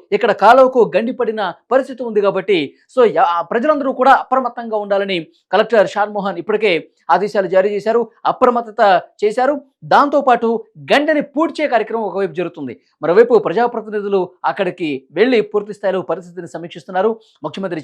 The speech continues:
చంద్రబాబు నాయుడు గారు, డిప్యూటీ సీఎం పవన్ కళ్యాణ్ గారు ఎప్పటికప్పుడు ఆయా ప్రాంతాల్లో పడుతున్న కాలువల గండ్ల మీద ఎప్పటికప్పుడు అక్కడ స్థానికంగా అధికారులకు ఆదేశాలు ఇస్తూ,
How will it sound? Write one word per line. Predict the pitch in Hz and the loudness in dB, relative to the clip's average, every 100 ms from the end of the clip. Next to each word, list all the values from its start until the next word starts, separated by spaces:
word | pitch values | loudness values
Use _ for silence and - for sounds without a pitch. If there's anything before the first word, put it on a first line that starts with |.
| - | -8
చంద్రబాబు | 208 226 | -4 -2
నాయుడు | 226 214 | -2 0
గారు, | 262 | 0
డిప్యూటీ | 220 196 160 | -2 -4 -4
సీఎం | 175 151 | -8 -6
పవన్ | 165 175 | -6 -6
కళ్యాణ్ | 185 180 190 | -10 -6 -4
గారు | 175 143 _ - | -4 -8 _ 0
ఎప్పటికప్పుడు | 190 277 262 254 233 202 - _ 135 | 2 2 0 2 4 4 2 _ 2
ఆయా | 175 208 | 4 4
ప్రాంతాల్లో | 202 185 233 233 240 233 | 4 2 2 0 0 0
పడుతున్న | 226 208 202 208 208 | 0 -2 -4 -6 -6
కాలువల | 196 170 196 208 175 139 | -4 0 0 2 -2 -2
గండ్ల | 165 214 | -6 -4
మీద | 233 208 190 151 151 _ - | -4 -2 -2 -4 -6 _ -6
ఎప్పటికప్పుడు | 156 262 285 254 240 240 196 175 - | -6 0 0 2 0 2 0 -2 -6
అక్కడ | 156 170 | -8 -6
స్థానికంగా | 165 - 180 196 208 180 170 165 | -6 -2 -2 -2 -6 2 2 2
అధికారులకు | 151 180 208 180 180 170 165 135 - - | -4 -4 -2 -4 -4 -4 -2 -2 -6 -4
ఆదేశాలు | 156 196 202 202 | -2 -2 -2 -2
ఇస్తూ, | 202 262 247 | -2 -4 -6